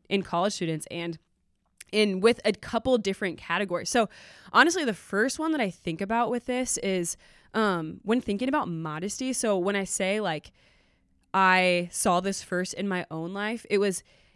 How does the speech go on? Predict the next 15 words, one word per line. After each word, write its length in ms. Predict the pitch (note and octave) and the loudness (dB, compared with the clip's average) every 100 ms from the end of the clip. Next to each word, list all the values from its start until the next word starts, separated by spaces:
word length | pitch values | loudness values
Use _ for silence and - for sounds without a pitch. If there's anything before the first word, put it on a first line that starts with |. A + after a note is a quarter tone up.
| _ | _
at 180 | G#3 G#3+ | 2 2
the 180 | A3+ - | 2 0
end 380 | G3 A3 B3 B3 | 2 4 4 2
of, 400 | F#3+ G3 F#3+ F#3 - | 2 4 2 2 -2
um, 380 | F#3 E3+ E3 D#3 _ _ _ _ _ _ _ _ | -2 -4 -6 -10 _ _ _ _ _ _ _ _
senior 460 | - - A3+ A3+ G#3 | -4 0 4 4 2
year, 460 | F3+ F#3+ F3 F3 - | 2 2 2 2 2
I 100 | G3 | 4
basically 380 | G#3 A3+ A#3 G#3 | 4 2 0 0
had 240 | G3+ G#3 | 0 0
a 60 | G#3 | 0
conversation 640 | F#3+ F#3 F3 E3+ E3+ G3 | -4 -6 -4 -6 -4 -4
with 120 | E3 | -4
somebody 400 | - E3 E3+ E3+ | -4 -4 -2 -4
where, 260 | E3 D#3+ | -4 -6